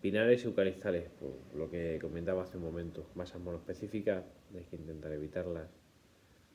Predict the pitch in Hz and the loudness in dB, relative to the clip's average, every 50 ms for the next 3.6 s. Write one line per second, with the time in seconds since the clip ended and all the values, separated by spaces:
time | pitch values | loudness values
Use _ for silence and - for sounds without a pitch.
0 | - _ - _ _ _ _ _ - _ _ - 80 78 82 80 82 80 80 80 | -20 _ -20 _ _ _ _ _ -20 _ _ -10 -8 -4 -4 -2 -2 -2 -2 -2
1 | 80 82 80 82 82 - - - 85 85 82 85 82 87 85 - - 92 90 - | -2 -4 -4 -6 -8 -6 -6 -2 0 2 2 2 2 0 -2 0 0 0 2 2
2 | 92 90 - 104 101 101 98 - - 87 92 92 95 95 104 104 101 101 101 98 | 0 4 6 6 8 8 6 4 2 4 6 6 6 4 2 0 0 2 6 8
3 | 104 104 104 98 - - 95 92 90 90 - | 8 8 6 4 2 2 2 2 2 2 -2